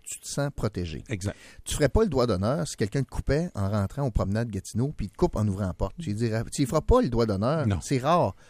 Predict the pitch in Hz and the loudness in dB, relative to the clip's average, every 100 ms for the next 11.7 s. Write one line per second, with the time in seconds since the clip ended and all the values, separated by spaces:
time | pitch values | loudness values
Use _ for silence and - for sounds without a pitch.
0 | - 101 92 220 151 123 104 127 110 175 | -18 -12 -2 6 6 6 4 2 2 0
1 | 226 277 135 113 104 196 190 - 139 - | 2 4 4 4 2 2 2 2 2 2
2 | 214 - 214 180 107 131 262 - 143 127 | 0 -2 0 2 2 4 2 2 2 2
3 | - 285 202 104 - 110 208 110 113 - | 2 0 0 0 0 -2 -2 0 0 0
4 | - 123 110 - 233 - 117 101 127 185 | 0 0 0 2 2 4 2 2 0 0
5 | - - - - 113 113 175 185 104 104 | -2 -14 -20 -12 2 6 6 4 0 0
6 | - - 135 - 254 - 139 160 156 151 | 0 2 0 0 -2 -2 -4 -2 -2 -2
7 | 139 123 131 175 - 113 107 104 233 220 | 0 0 0 -2 -2 -2 -2 -2 -4 -4
8 | - - 208 156 120 113 101 208 - - | -6 -8 -4 -2 -2 -2 -2 -4 -8 -18
9 | - - - 208 214 262 269 320 254 160 | -20 -20 -2 6 8 8 6 4 4 4
10 | 123 208 143 - 95 92 113 147 - _ | 4 0 -2 0 -2 -2 -4 -4 -8 _
11 | _ - - _ 214 247 262 | _ -20 -20 _ 6 8 6